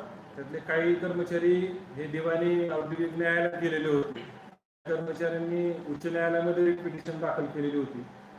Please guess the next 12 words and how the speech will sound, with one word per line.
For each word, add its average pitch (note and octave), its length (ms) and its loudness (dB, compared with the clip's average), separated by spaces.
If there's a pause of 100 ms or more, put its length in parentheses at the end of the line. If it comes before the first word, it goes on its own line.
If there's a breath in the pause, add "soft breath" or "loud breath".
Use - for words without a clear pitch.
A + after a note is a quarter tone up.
त्याच्यामुळे F3 420 -2
शासन F#3+ 280 -4
स्तरावरती F3+ 500 -2
काही F3+ 180 -2
बाबतीमध्ये F3 560 0 (400)
थोडासा E3 240 0
विलंब F#3 380 4
झाला F3 160 4
आहे D#3 140 4
निर्णय D#3 480 0
घेण्याला. C#3+ 320 0 (460)
परंतु F3 440 0